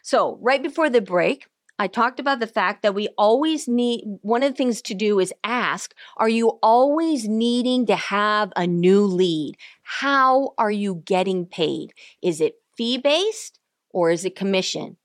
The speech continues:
Now, the next thing that I want to talk about, and this is related to financial as well, is related to how they're compensated, because to me, compensation drives a lot of things.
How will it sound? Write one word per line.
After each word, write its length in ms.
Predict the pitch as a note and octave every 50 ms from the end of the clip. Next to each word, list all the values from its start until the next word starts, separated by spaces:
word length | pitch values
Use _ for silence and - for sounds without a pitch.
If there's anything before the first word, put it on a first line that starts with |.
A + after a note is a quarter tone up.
| _ _ _ _ _ _ _ -
Now, 180 | B3+ C#4+ C#4+ D4
the 140 | B3+ C#4+
next 400 | C4+ C4 D4+ G4 A#4+ - - -
thing 260 | - B3 A3+ G#3+ G#3 G3
that 220 | G3+ F#3+ F#3 F#3
I 100 | F3+ F3
want 240 | F3+ F#3 F3+ F3 E3+
to 60 | E3+
talk 260 | E3+ F#3+ G3+ F3 -
about, 260 | F#3+ F3+ F#3 G3 G3+ -
and 200 | A3 G#3 G#3 G#3
this 360 | G#3 D4 E4+ F#4 F#4+ - - - -
is 680 | - B3 A#3+ A#3+ A#3 A3+ A3 A3 A3 A3 A3 G3+ - - _ _ _ _ _ _ _
related 580 | - A3 B3+ C#4 C4 C4+ C#4 D4+ D#4+ D4 E4+ -
to 280 | - - B3+ A#3+ A#3+ A#3
financial 720 | A#3 - B3 G#3+ G3 F#3+ F3 E3 E3+ - - G#3+ G#3+ A3+
as 120 | A3 G#3
well, 340 | F#3+ E3+ D#3 D3 D#3 D#3+ F#3+
is 140 | G#3+ G3+ -
related 540 | G3+ G#3 G#3+ G3 G3+ G3 G3+ G#3+ A3 A3+ A3
to 140 | - G#3+
how 320 | G3 - - G3+ G3 G3 G3+
they're 180 | G3+ A3+ A3+
compensated, 880 | A3 - - - F#3+ F3 E3+ - E3 E3+ - - D#3+ C#3+ D3+ D3+ F#3+ G#3+ A3+ _ - - _ _ _ -
because 220 | A#3 B3+ B3+ B3+
to 120 | - C#4+
me, 420 | C4 C4 C4+ C#4 D4 D4 D4 D4 - _ - - _ _
compensation 960 | - - - D4 E4 F4+ G4 F4+ E4+ E4 - D#4 D#4 D#4+ D#4 - C4+ A3+ G3
drives 520 | E3+ G3 G3+ A3 B3+ C4+ C#4+ D4 C4+ A#3 C4
a 60 | C4
lot 260 | B3+ B3+ B3+ B3+ B3
of 100 | B3 G#3+
things. 600 | - - D4 C#4 A3+ F3+ D3 - - E3+ - -